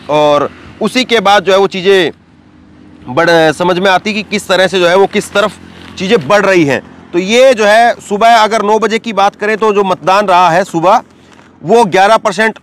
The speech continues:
नौ बजे तक मतदान रहा, म-, माफ़ कीजिए, नौ बजे तक जो मतदान हुआ वो ग्यारह परसेंट हुआ और ग्यारह बजे तक जो मतदान हुआ वो अट्ठाईस परसेंट हुआ।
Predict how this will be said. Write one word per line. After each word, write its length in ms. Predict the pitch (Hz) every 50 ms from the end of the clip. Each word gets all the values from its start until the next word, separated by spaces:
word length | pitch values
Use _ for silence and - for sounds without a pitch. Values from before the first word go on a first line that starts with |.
| -
नौ 180 | 143 160 175 196
बजे 180 | 202 214 190 202
तक 120 | - 220 175
मतदान 380 | 202 202 190 175 202 202 202 190
रहा, 240 | 190 190 196 202 170 - _ _ _ _ _ _ _ _ _ _ _ _ _
म-, 220 | - 147 180 202 196
माफ़ 240 | 185 185 196 208 -
कीजिए, 180 | 220 202 196 208
नौ 180 | 196 208 226 214
बजे 180 | 233 226 220
तक 120 | - 233 208
जो 140 | 180 220
मतदान 320 | 202 202 185 165 190 196 202
हुआ 140 | 202 220 233
वो 100 | 233 220
ग्यारह 220 | 165 185 185 196 208
परसेंट 360 | - 202 170 196 208 208 190
हुआ 260 | 196 220 233 247 247 240 - - - - - -
और 140 | 190 202 170
ग्यारह 320 | 143 196 202 220 240 254
बजे 180 | 254 247 240 240
तक 100 | - 247 214
जो 140 | 185 233
मतदान 340 | 220 220 190 175 202 214 214
हुआ 120 | 214 226 240
वो 100 | 226 226
अट्ठाईस 340 | 202 - - 214 233 - - -
परसेंट 320 | 208 180 202 196 175 135
हुआ। 180 | 139 131 101